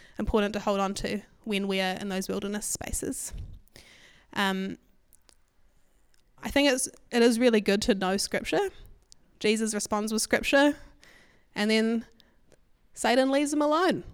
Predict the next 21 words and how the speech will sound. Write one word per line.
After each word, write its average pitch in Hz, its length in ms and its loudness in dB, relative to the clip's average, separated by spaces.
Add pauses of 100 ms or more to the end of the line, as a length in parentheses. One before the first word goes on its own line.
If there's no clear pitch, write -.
for - 140 -8
a 196 60 0
while, 196 380 2 (160)
you - 80 -2
know? 381 220 2 (120)
Like, 247 120 2
that's 277 160 0
quite - 240 0
cool. 233 300 0 (200)
That, 277 200 6 (360)
<laughs> - 160 -14
um, 320 220 10 (960)
and 247 680 6 (420)
I 233 100 2
think - 160 6
it's 226 200 0
a, 226 160 2 (120)
it's - 280 -6
a 226 140 4
good, 240 400 6
um, 208 500 4